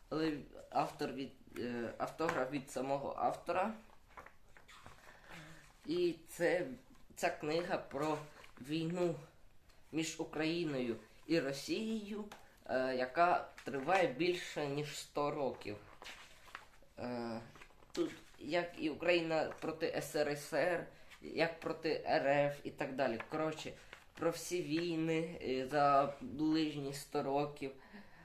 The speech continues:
І про всі події, як взагалі Росія, Р Ф,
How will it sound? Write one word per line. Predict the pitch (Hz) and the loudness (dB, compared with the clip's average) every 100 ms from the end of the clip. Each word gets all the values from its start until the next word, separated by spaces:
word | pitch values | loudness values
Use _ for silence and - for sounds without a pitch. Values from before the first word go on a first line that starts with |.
| - - - | -20 -16 -2
І | 165 175 165 - | 2 2 2 -2
про | 151 156 | -2 -2
всі | - - | -4 -8
події, | - - 147 151 208 180 135 | -8 -2 -2 -2 -2 -2 2
як | 160 165 - | 2 2 -2
взагалі | 147 151 147 127 147 | -6 -4 -2 0 0
Росія, | 131 - - 151 208 202 123 - - - - - - | -2 -4 -4 -4 0 2 2 0 -10 -20 -20 -20 0
Р | 123 147 | 4 8
Ф, | 180 196 | 8 8